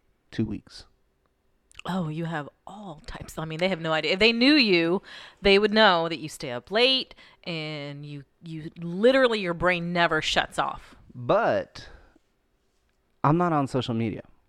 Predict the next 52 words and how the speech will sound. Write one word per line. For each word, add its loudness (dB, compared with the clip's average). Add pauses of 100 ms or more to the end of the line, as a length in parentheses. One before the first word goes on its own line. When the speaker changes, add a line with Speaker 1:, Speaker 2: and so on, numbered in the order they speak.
Speaker 2:
No, -4
Speaker 1:
You 2
know, 4
Speaker 2:
you're 4
Speaker 1:
and 0
I 2
Speaker 2:
not. 2
Speaker 1:
was -2
talking 0
to -2
someone -2
the 0
other 0
day 0
about -4
this, -14 (180)
and, -6
and -6
I -4
was -8
letting -4
them -4
know, 0
like, -4 (840)
you -4
know, 0
the -2
hardest, -2 (160)
the 6
hardest -2
part 0
about -6
this -20
is -4
not -2
recording -2
the -2
episodes, -6
it's -14
not -6
editing. -6
It's, -12
it, -4
it's -4 (140)
honestly, -4
it's -10
coming 0
up -4
with -4
the -6
ideas -8
Speaker 2:
Mm-hmm. -10